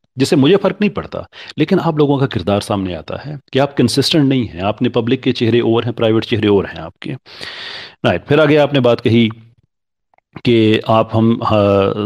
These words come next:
ज्यादती आपके साथ होती है, जुल्म होता है और ज़ाती फेल पे आप सवाल क्यों किया जाए कि कोई शराब पीता है, क्यों?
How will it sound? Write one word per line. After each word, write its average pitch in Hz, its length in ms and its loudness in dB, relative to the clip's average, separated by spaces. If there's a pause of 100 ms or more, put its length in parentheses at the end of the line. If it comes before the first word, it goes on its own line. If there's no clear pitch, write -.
(200)
ज्यादती 104 540 0
आपके 117 200 0
साथ 113 240 0
होती 107 200 -2
है, 107 200 0
जुल्म 101 280 0
होता 107 340 0
है 107 280 0 (380)
और 98 120 -2
ज़ाती 110 260 2
फेल 117 220 2
पे 113 120 0
आप 107 100 2
सवाल 107 380 0 (280)
क्यों 107 420 -2
किया 110 220 2
जाए 107 200 2
कि 104 80 -4
कोई 101 140 -4
शराब 101 320 -4
पीता 110 180 -2
है, 104 120 -2
क्यों? 107 180 -2